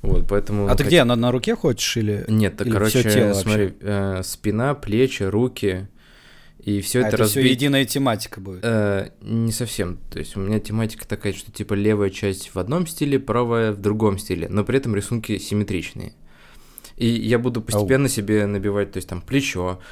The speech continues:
Speaker 1: потом, э, предплечье, потом запястье,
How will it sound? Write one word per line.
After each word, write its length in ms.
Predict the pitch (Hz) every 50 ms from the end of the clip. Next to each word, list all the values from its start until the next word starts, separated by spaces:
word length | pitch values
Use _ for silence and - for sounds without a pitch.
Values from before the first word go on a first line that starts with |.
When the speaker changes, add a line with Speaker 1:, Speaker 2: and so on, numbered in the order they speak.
| - - -
Speaker 1:
потом, 500 | - 101 - 107 101 101 101 98 92 95 - - - _ _ - -
э, 460 | - 98 98 95 95 92 92 95 92 90 -
предплечье, 920 | - 120 123 117 - 107 104 101 98 98 95 90 - - 92 90 90 87 - - - - - -
потом 680 | - 101 - 113 104 104 104 101 101 98 95 92 92 92
запястье, 1160 | 92 110 117 113 113 107 101 101 98 95 95 - - - 98 95 95 95 92 92 92 92 90